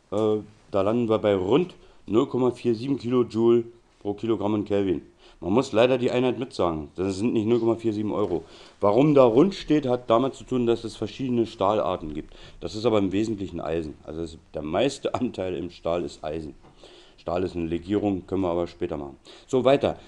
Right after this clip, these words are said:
Spezifisch, also auf einen, speziell sagt man manchmal auch, auf etwas Bestimmtes bezogen. In diesem Fall bei Wasser, Ammoniak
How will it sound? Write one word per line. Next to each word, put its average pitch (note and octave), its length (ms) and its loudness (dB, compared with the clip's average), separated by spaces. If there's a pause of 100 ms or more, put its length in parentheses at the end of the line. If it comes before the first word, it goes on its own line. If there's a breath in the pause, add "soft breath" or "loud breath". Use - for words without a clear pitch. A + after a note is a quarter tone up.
(220 loud breath)
Spezifisch, C3+ 920 2
also G#2+ 180 2
auf - 300 2
einen, A#2+ 380 0 (260)
speziell A2 800 0
sagt F2 220 -6
man E2 120 -2
manchmal E2+ 260 -4
auch, A#2 120 -8 (180)
auf G2 300 -2
etwas G#2+ 300 -6
Bestimmtes B2+ 560 -4
bezogen. A#2 600 2
In F2 100 -6
diesem F2+ 180 -6
Fall C#2+ 200 -10
bei D#2 180 -12
Wasser, G#2+ 680 2
Ammoniak F#2 680 2